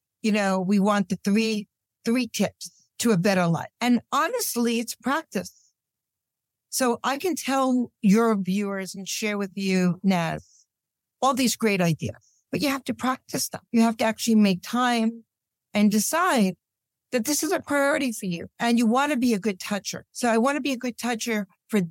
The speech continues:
this person. Because you know what I say to guys who want to be a great lover for a woman, and they'll say, "Well, I've been with lots of women." And I'm like, "Well, great. You haven't been with this woman.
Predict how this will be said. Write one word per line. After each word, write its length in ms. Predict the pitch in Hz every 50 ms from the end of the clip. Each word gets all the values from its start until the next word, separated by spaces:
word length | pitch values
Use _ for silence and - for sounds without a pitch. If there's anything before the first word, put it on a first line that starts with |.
| 165 160
this 280 | 214 233 220 - - -
person. 440 | - - - 170 151 - - - - _
Because 360 | - 254 220 - 269 254 214 247
you 80 | 262
know 100 | 262 269
what 120 | 277 269 262
I 80 | 247
say 280 | 226 - - 254 233 226
to 120 | 226 - 220
guys 540 | - 208 185 170 165 160 156 - - - - _ _ _ _ _ _ _ _ _ _ _ _ _ _ _ _ -
who 80 | 247 233
want 500 | 202 208 208 208 202 196 196 185 170 -
to 100 | - 180
be 140 | 220 208
a 40 | 190
great 260 | 175 208 208 180 -
lover 520 | - 185 175 165 180 180 175 165 160 170 - -
for 100 | 196 180
a 60 | 165
woman, 520 | 170 165 180 170 165 180 185 180 175 165 165
and 140 | 165 165
they'll 120 | 165 160 156
say, 240 | 147 - - 196 180
"Well, 140 | 175 175 -
I've 140 | 190 175 -
been 180 | 226 214 185
with 120 | 170 165 165
lots 440 | 160 170 160 156 156 170 - -
of 120 | 185 175 170
women." 220 | 170 170 - - - _ _ _ _ _ _ _ _ _ _ _ _ _ _ _ _ -
And 100 | 175 180
I'm 120 | 175 165
like, 160 | 160 165 156 -
"Well, 120 | 185 170
great. 520 | 175 165 - 202 226 247 247 214 165 160 170
You 80 | 185 180
haven't 180 | 175 170 175
been 140 | 180 185 175
with 140 | 160 139 -
this 240 | - 170 202 - -
woman. 320 | 202 175 135 120 135